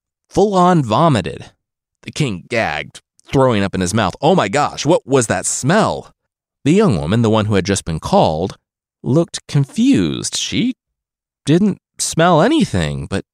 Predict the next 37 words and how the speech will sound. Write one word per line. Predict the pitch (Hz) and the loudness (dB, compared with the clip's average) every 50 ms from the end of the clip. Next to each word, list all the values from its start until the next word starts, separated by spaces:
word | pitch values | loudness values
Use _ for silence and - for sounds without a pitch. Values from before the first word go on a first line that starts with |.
| _ _ _ _ _ _ _ _ _ - - - _ _ | _ _ _ _ _ _ _ _ _ -20 -20 -20 _ _
she | - - - - - 120 | -14 -12 -8 -4 0 2
was | 147 135 92 82 | 2 2 2 2
ready | 80 90 95 104 98 | 0 0 0 0 0
to | 82 82 | -2 -4
be | 80 - 98 98 101 | -6 -4 -2 0 2
with | 104 95 87 - | 2 0 -2 -2
her | - 92 87 | -4 -4 -4
king. | - - - 107 120 127 92 78 76 87 - _ _ _ _ _ _ _ _ _ _ | -4 -6 -4 -2 -2 -2 -2 -4 -8 -12 -12 _ _ _ _ _ _ _ _ _ _
She | - - - 113 | -10 -6 -6 -2
took | - 131 - | -2 -4 -4
the | - 98 | -4 -8
king's | - - 113 104 95 - | -6 -2 -2 0 0 -2
hand, | - 123 127 113 92 85 80 82 | -2 -2 -2 -2 -2 -2 -2 -4
and | 104 120 107 | -2 -2 -2
the | 104 | -2
man | 104 110 117 123 120 113 | -2 -2 -2 -2 -2 -2
recoiled. | 98 95 113 127 110 - - 113 107 101 - - | -2 -2 -2 -2 -4 -4 -2 0 0 0 0 0
Oh | - - | 2 2
my | 202 135 | 2 2
gosh, | 117 185 156 107 - | 0 0 -2 -2 -2
it | 147 | -2
was | 139 - - | -2 -2 0
her! | - 208 233 170 104 76 - _ _ _ _ _ _ _ _ _ | 2 2 2 2 2 -2 -6 _ _ _ _ _ _ _ _ _
She | - - - - 175 143 | -8 -8 -6 -4 0 0
reeked. | 127 120 127 151 226 262 196 - - 123 | 0 0 0 0 0 0 0 -2 -2 -2
What | 147 185 - - | -2 -2 -2 -2
was | 127 - 147 170 226 277 247 190 | -6 -4 0 2 2 2 2 2
that? | 156 127 101 90 78 - - - - - _ _ _ _ _ _ _ _ _ _ - | 0 0 0 0 -4 -8 -12 -14 -14 -14 _ _ _ _ _ _ _ _ _ _ -4
The | - 139 | 0 0
others | 185 277 247 185 147 | 2 2 2 2 2
in | 160 139 | 2 0
the | 120 | 0
court | - - 139 135 - - | 0 0 0 0 0 0
were | 110 107 | -2 -2
screaming | - - - - - 123 139 143 135 113 92 85 76 76 | -2 -4 -6 -6 -2 0 2 2 2 2 0 0 -2 -4
and | 76 80 | -6 -6
vomiting. | 92 120 143 170 165 120 92 80 73 - 82 - | -2 0 2 2 2 2 0 -2 -4 -10 -12 -16